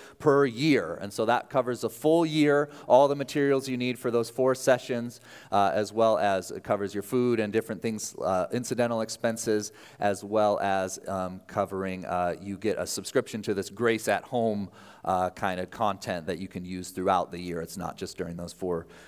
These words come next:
uh, years and, uh, four times that you meet. And I just wanna say, if cost is an issue, I understand that can be a little bit steep, and so don't let cost be prohibitive. That is, I cannot say that. I struggled with this word in first service too. Prohibitive.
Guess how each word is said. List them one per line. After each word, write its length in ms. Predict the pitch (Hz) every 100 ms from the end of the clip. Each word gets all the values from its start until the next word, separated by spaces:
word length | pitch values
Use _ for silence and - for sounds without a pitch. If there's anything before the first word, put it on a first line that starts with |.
| - -
uh, 120 | 90
years 380 | 87 87 85 -
and, 400 | - 101 101 90
uh, 180 | 98 90
four 240 | - 110 98
times 380 | - 95 90 90
that 200 | 95 92
you 80 |
meet. 260 | 113 151 156
And 220 | 123 117
I 60 | 107
just 180 | 143 147
wanna 120 | 135
say, 200 | 147 131
if 180 | 120 -
cost 320 | 156 165 -
is 140 | 151
an 100 | 143
issue, 280 | 151 - 170
I 40 |
understand 360 | 156 147 160 151
that 120 | 131
can 180 | - 143
be 260 | 143 139 135 - -
a 60 |
little 200 | 131 165
bit 160 | 165 151
steep, 420 | - 170 185 -
and 220 | - 131 131
so 180 | 143
don't 400 | 123 147 160 175
let 260 | 147 165 -
cost 440 | - 139 143 -
be 160 | 131 131
prohibitive. 720 | 127 123 135 127 117 113 110 - - _ -
That 140 | 123
is, 140 | 98 -
I 160 | 120
cannot 400 | 117 113 92 92
say 160 | - 92
that. 100 | 95
I 40 |
struggled 280 | 113 110 98
with 120 | 101
this 120 | 104
word 140 | 104 110
in 80 | 120
first 220 | 131 -
service 240 | 101 101
too. 160 | 127 104 - - -
Prohibitive. 1600 | - 147 143 139 143 - 180 175 120 156 127 - - 151 117 117